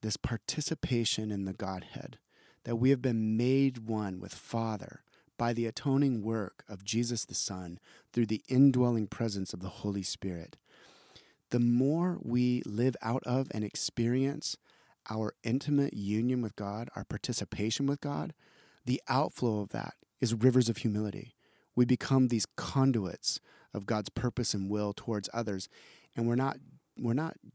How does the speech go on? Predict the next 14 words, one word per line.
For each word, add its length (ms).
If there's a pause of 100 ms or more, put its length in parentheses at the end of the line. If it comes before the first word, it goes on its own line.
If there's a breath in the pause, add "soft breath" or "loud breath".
(580)
bucking 560
for 140
position. 500 (720 soft breath)
We're 100
not 160
comparing 580 (180)
which 380
conduit 640 (280)
has 200
more 140
Instagram 520
followers 420
any 160
longer. 440